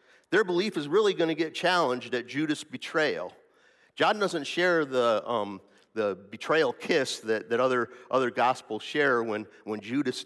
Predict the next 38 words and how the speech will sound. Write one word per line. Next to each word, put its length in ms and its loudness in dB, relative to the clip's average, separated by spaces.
uh, 60 -8
told 340 -2
the, 280 0
um, 420 -6
the 100 -10
coming 320 -2
soldiers 580 -2
and 140 -6
the, 140 -8
to 140 -8
arrest 320 -2
Jesus, 500 -6
which 220 -4
one 180 2
Jesus 440 -8
was. 500 -2
And 100 -10
they 100 -2
already 180 -4
knew 220 -4
who, 100 -12
which 180 -10
one 140 -10
it 100 -12
was, 300 -8
right? 240 -2
But 280 0
he 160 -4
doesn't 180 4
mention 280 0
the 80 -4
kiss, 600 -2
but 80 -4
he 80 -4
talks 340 0
about 340 0
Jesus' 480 -8
arrest. 680 -4